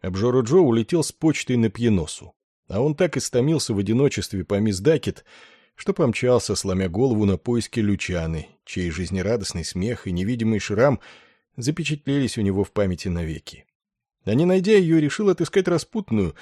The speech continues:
распатланную, расстёгнутую чуть ли не до талии девицу в атласной блузке, которая выбрала, пьяная идиотка, Афрея и выбросила по его настоянию кольцо с нагими фигурками из окна своей машины.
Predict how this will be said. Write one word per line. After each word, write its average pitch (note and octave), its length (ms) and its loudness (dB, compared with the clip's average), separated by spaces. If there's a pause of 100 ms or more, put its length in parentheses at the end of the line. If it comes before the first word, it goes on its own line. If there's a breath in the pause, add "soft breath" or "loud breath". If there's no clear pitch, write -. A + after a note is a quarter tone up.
(380 loud breath)
распатланную, C3 920 2 (120)
расстёгнутую D3 720 -2
чуть C#3+ 260 -4
ли A#2+ 80 0
не G#2 140 2
до F#2 140 -2
талии A2+ 360 2
девицу G2 560 -2
в F2+ 60 -4
атласной F2+ 460 -4
блузке, F2 540 -8 (300)
которая E2 380 -6
выбрала, A2 540 0
пьяная D#2+ 480 -6
идиотка, F#2 680 -4 (300 soft breath)
Афрея G2+ 720 0 (180)
и - 180 -6
выбросила C3 580 0
по - 120 -4
его A2 220 2
настоянию A#2 640 2
кольцо A#2 500 0
с - 100 -8
нагими G2 460 -2
фигурками F#2+ 680 -2 (460 loud breath)
из F#2 160 -6
окна G2+ 300 -4
своей E2 360 -8
машины. D2 600 -12